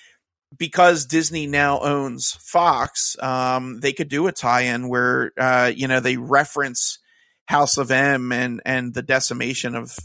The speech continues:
of mutants. Um, and that could be a storyline, which then leads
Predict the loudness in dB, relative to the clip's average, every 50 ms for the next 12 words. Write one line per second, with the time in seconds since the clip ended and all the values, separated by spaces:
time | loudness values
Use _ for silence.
0 | -6 -4 -4 -4 -4 -4 -4 -4 -4 -4 -6 -8 -6 -4 -4 -4 -4 -4 -4 -2
1 | -2 0 0 0 0 0 -2 -4 -10 -18 _ _ _ _ _ _ _ _ _ _
2 | _ _ _ -6 -4 -2 -2 -2 -4 -2 2 2 2 2 0 -2 -4 -4 -4 -2
3 | -2 -2 -2 -2 -2 -2 -2 -2 -4 -4 -6 -6 -8 -8 -8 -8 -6 -6 -6 -4
4 | -6 -6 -6 -8 -10 -12 -10 -8 -8 -8